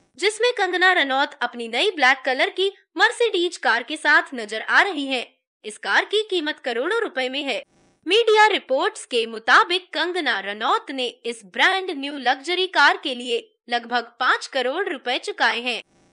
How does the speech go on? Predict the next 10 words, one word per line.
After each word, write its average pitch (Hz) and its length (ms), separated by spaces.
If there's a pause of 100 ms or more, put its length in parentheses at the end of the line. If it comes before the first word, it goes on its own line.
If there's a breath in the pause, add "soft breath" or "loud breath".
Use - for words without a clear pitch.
(120)
हालांकि 453 480
कंगना 330 340
के 320 140
पास 294 420
पहले 370 320
से 320 140
ही 277 220
कई 240 260
कारें 311 380
हैं। 247 220